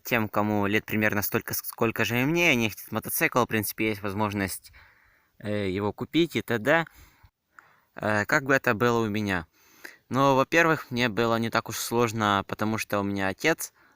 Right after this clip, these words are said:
сам мотоциклист, то есть он меня понимает, э, знает, что это такое, и,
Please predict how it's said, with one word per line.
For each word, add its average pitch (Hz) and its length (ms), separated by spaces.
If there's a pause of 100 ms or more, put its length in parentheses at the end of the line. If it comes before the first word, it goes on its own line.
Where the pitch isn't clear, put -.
сам 110 240
мотоциклист, 104 560
то 101 60
есть - 200
он 90 220
меня 90 280
понимает, 151 640 (680)
э, 87 500
знает, 127 320
что - 160
это 117 140
такое, 120 480
и, 90 500